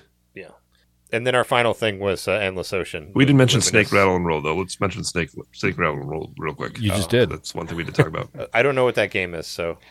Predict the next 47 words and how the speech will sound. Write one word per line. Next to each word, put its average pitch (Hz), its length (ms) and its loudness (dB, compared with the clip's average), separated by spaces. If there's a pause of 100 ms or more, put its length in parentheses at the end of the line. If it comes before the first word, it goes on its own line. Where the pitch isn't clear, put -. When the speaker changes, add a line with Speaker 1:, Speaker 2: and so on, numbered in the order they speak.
Speaker 1:
go 90 140 -4
ahead. 87 260 -4 (220)
Speaker 2:
It's - 80 -20
fun. 127 240 2 (180)
I 90 60 -6
tried 113 220 2
it. - 120 -2 (220)
Um, 98 540 -2 (100)
you - 0 -
know, 98 80 -2
it's 90 100 -6
a 92 100 -4 (140)
three 107 180 -4
D, 104 220 -2 (1040)
uh, 90 80 -4
platformer 95 800 -2
on 90 140 -4
the 92 100 -2
N 87 120 0
E 90 100 -2
S. - 320 -4 (720)
I 101 80 -4
mean, 92 140 -2
an 82 60 -4
isometric 87 520 -2
platformer, 82 640 -4 (560)
sort 104 220 -2
of 82 80 -6
in 92 100 -2
the 87 80 -2
vein 87 220 0
of 80 280 -6
Marble 82 360 -4
Madness. 82 580 -4 (480)
But - 100 -8 (160)
it, 87 220 -6
it, 82 80 -6
uh, 78 460 -4 (340)
I - 60 -12
think 92 180 -6
it's - 220 -14 (360)
pretty 104 200 -4
creative 95 440 -2
and 95 300 -6
fun 107 240 -2
so 95 240 -4
far. 85 320 0